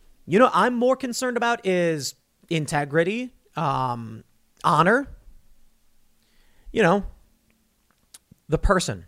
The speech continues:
the experience, the ideas, money.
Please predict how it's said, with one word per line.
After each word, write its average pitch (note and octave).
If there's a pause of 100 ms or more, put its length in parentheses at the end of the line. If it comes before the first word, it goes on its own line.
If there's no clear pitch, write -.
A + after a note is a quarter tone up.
(160)
the D3
experience, D3
the C#3
ideas, B2+ (440)
money. F#2+